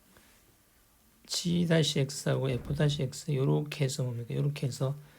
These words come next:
요거 같죠? 그 일이죠. 그럼 요, 요게 일이니까 뭡니까? 여기 이, 결과적으로 이 식 전체가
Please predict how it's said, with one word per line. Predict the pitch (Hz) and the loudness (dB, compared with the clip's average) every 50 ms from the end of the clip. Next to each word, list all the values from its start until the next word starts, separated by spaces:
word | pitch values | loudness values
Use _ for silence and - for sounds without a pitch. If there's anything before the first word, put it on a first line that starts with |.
| - - _ _ _ _ _ _ _ _ - | -20 -20 _ _ _ _ _ _ _ _ -2
요거 | 151 139 135 156 151 143 | -2 0 2 2 2 0
같죠? | 147 147 143 127 - - - 143 135 117 107 - - - _ _ _ _ _ - - _ _ | 0 -2 -4 -4 -2 -4 -2 -2 -2 -2 -4 -10 -18 -20 _ _ _ _ _ -20 -20 _ _
그 | - - 160 | -10 -6 -4
일이죠. | 151 160 170 185 175 190 170 143 143 123 117 110 - - - _ _ - - - - - - _ | 0 2 2 4 4 4 4 4 0 -2 -4 -8 -12 -18 -20 _ _ -20 -20 -20 -20 -20 -20 _
그럼 | _ - 160 143 | _ 0 2 4
요, | 143 147 151 143 147 - 381 330 | 6 6 4 2 -2 -6 -4 0
요게 | 214 156 160 170 | 2 2 4 4
일이니까 | 185 170 165 175 185 180 170 156 143 143 139 | 4 4 6 6 6 6 6 4 4 2 0
뭡니까? | 120 117 113 117 120 131 131 | 0 0 -2 -2 0 0 2
여기 | 135 135 147 170 | 2 2 0 0
이, | 170 160 165 175 175 151 - - - - - _ _ _ _ _ _ - - - - _ - _ _ _ _ _ _ - - - | 2 2 4 4 4 2 0 -4 -14 -20 -20 _ _ _ _ _ _ -20 -20 -20 -20 _ -20 _ _ _ _ _ _ -20 -20 -6
결과적으로 | - - 151 165 180 175 156 165 151 147 131 | 0 2 4 6 6 6 6 4 2 2 2
이 | 135 135 143 156 156 | 2 2 4 4 4
식 | 147 - - - 143 - | 4 2 2 0 -2 0
전체가 | - 160 160 160 - - 151 127 131 120 120 123 131 123 117 113 - | 0 2 2 2 0 0 0 0 2 2 2 2 0 0 -2 -4 -8